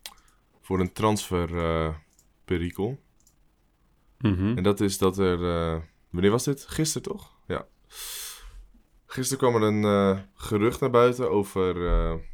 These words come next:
Speaker 1: Sam Beukema. En ik denk dat jij daar meer over kan vertellen dan ik, Anthony.
Speaker 2: Ja, het is eigenlijk best wel, eh, duidelijk. Eh, Sam Beukema staat in belangstelling van, eh, diverse Italiaanse ploegen.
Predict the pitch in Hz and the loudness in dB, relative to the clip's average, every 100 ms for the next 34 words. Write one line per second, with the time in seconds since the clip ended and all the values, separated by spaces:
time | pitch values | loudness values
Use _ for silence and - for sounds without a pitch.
0 | - - - - 98 92 95 104 107 98 | -16 -14 -12 0 2 4 2 2 0 0
1 | 92 92 90 87 90 85 87 98 - 90 | 0 -2 -4 0 0 2 2 2 2 -2
2 | - 87 80 - 87 80 90 104 98 98 | -2 -6 -4 -2 -2 0 -2 -4 -8 -8
3 | 101 131 _ _ _ _ _ _ _ _ | -8 -10 _ _ _ _ _ _ _ _
4 | _ _ _ _ _ _ _ _ - 120 | _ _ _ _ _ _ _ _ -6 4
5 | 131 117 110 - 98 113 110 120 117 110 | 8 8 6 4 4 4 2 0 0 0
6 | 104 104 101 95 95 85 95 107 110 98 | 2 4 4 4 2 0 0 2 2 2
7 | 95 - - - - 95 87 87 90 123 | -2 -4 -18 -20 -6 -2 0 -2 -2 0
8 | 113 117 120 - 117 110 110 107 110 101 | 2 4 2 0 -2 -2 -2 -2 -2 0
9 | 107 104 107 104 101 98 95 90 90 87 | 0 0 0 -4 -2 -4 -2 -2 -2 -6
10 | - _ _ _ - 95 107 107 104 110 | -12 _ _ _ -12 -6 -2 -2 0 2
11 | 95 - 101 110 107 98 95 - 95 - | 0 0 -6 -2 0 0 -2 -4 -6 -4
12 | 135 135 123 | -4 -2 -6